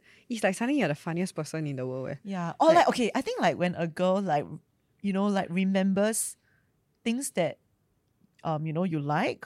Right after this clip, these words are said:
Speaker 2: or, like, certain things, cer-, like, places that you go to.
Speaker 1: Really?
Speaker 2: Like, I tell you, if, like, um, let's say, right, if you're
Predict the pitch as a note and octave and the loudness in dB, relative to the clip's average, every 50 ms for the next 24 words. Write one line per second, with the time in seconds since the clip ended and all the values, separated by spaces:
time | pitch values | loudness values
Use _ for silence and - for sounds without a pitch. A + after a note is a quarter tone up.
0 | - _ - D#3+ D#3 D3 D3+ - _ _ _ - F3+ E3 D3 C#3+ F3+ - G#3 G#3 | -8 _ -2 0 0 0 -2 -6 _ _ _ -6 -4 -4 -4 -4 -4 -4 -4 -4
1 | A#3 A3 - G#3 G3+ G3+ G3 - - - - - - - E3 F#3 - - - - | -4 -4 -6 -6 -6 -6 -6 -8 -6 -6 -6 -6 -4 -2 -2 -2 -2 -2 -2 -2
2 | A3+ G#3 G#3 F#3 F3+ - - D#3 E3+ D#3+ D3+ - F3+ F3+ - - E3+ D#3+ E3+ G3+ | 0 2 2 2 2 2 2 2 2 0 0 0 -2 -2 -2 -2 -4 -4 -4 -4
3 | - - A#3+ D4 C#4 C#4 D#4+ E4 F4+ G4 G#4+ G4+ - - A3 A#3+ - - - A#3+ | 2 4 6 8 10 10 10 12 12 10 8 6 4 4 6 6 6 6 4 2
4 | B3+ - D#4+ E4+ D#4+ - A3+ A#3 - - - G3+ F#3+ F3+ F3 F3 E3 - _ - | 4 4 4 2 2 2 0 -2 -2 -4 2 4 6 6 6 4 2 -4 _ 0
5 | F#3 F3+ F3 F3 - - - B3+ D#4 - G4 G4+ D4 G3+ F3 F3+ F3+ - - F#3 | 0 2 2 0 -2 0 2 2 4 4 4 6 8 8 8 8 8 6 4 2
6 | F#3+ F#3 - F#3 F3+ E3+ E3+ E3 E3 | 0 2 4 6 6 6 6 4 2